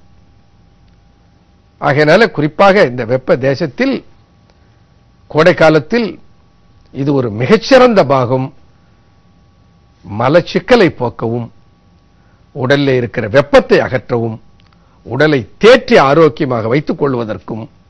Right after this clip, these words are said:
ஒரு நல்ல பாகம் இந்த குமரி எண்ணெய் என்கின்ற இந்த பாகம். இதை யாரும் பயப்பட வேண்டியதில்லை. எந்த மருந்து சாப்பிட்டுக் கொண்டிருந்தாலும் அந்த மருந்தோடு சேர்த்தே இதை சாப்பிடலாம். ஏன்னா சிலருக்கெல்லாம் இந்த ஐயம் வருகிறது, "ஐயா,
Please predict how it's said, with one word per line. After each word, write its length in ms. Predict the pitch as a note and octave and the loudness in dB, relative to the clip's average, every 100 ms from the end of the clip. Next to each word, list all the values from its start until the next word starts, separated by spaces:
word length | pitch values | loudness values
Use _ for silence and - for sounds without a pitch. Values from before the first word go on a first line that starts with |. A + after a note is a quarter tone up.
| _ _ _ _ _ _ _ _ | _ _ _ _ _ _ _ _
ஒரு 260 | G2 G2 - | -20 -20 -10
நல்ல 460 | A2+ C3+ F#3 F#3+ | -2 0 2 0
பாகம் 440 | G#2 A2+ A#2 A2 G#2 | 0 -2 -2 -4 -6
இந்த 240 | G#2+ G2 - | -10 -12 -12
குமரி 460 | - C3 D3 C#3 - | -8 -4 -4 -4 -8
எண்ணெய் 560 | G#2+ G#2 A2 C3 C3+ - | -14 -12 -6 -4 -4 -8
என்கின்ற 420 | A2 G2 F2+ C3 | -16 -16 -14 -14
இந்த 220 | G#2+ F2 - | -14 -16 -14
பாகம். 420 | F#2+ G2 G#3 C#4 _ _ _ _ _ _ _ - | -12 -6 -6 -8 _ _ _ _ _ _ _ -12
இதை 320 | D3 G#3+ F3+ | -6 -4 -4
யாரும் 500 | G#2+ A#2+ F3 G#3+ G3+ | -2 0 2 0 -2
பயப்பட 380 | A2+ D#3+ - E3+ | -2 -2 0 -2
வேண்டியதில்லை. 640 | B2 G2 F#2 F#2+ C3+ - - _ _ _ _ _ _ _ _ | -2 -8 -12 -4 -2 -2 -6 _ _ _ _ _ _ _ _
எந்த 440 | - C3+ E3+ G#3+ C4 | -4 0 2 4 4
மருந்து 400 | B3 C4 D4+ C4+ | 6 4 4 2
சாப்பிட்டுக் 500 | A3+ G#3 A3 G#3 G3 | 2 2 -2 -2 -2
கொண்டிருந்தாலும் 520 | F#3+ F#3+ F#3 G#3 B3 | 0 2 4 4 4
அந்த 180 | F#3+ E3 | 2 2
மருந்தோடு 580 | D3 E3+ F#3+ A3 G#3 G3 - - | 2 0 2 2 2 -2 -8 -20
சேர்த்தே 720 | - F3+ G#3 G#3+ - C4+ A#3+ | 0 4 4 2 4 4 4
இதை 180 | E3 | 2
சாப்பிடலாம். 640 | C3 A#2 A#2+ A#2+ A2+ E3 G3+ - - _ _ _ - | -2 -8 -10 -8 -2 -2 -2 -10 -20 _ _ _ -4
ஏன்னா 180 | G3+ A3 | 0 2
சிலருக்கெல்லாம் 560 | G#3 G3 F#3+ G3 G#3+ A#3 | 2 2 2 2 2 2
இந்த 140 | F#3 | 2
ஐயம் 240 | C#3 F3+ F3 | 0 2 0
வருகிறது, 300 | C#3 C3 A#2+ | 0 0 0
"ஐயா, 280 | E3 A3+ | 2 2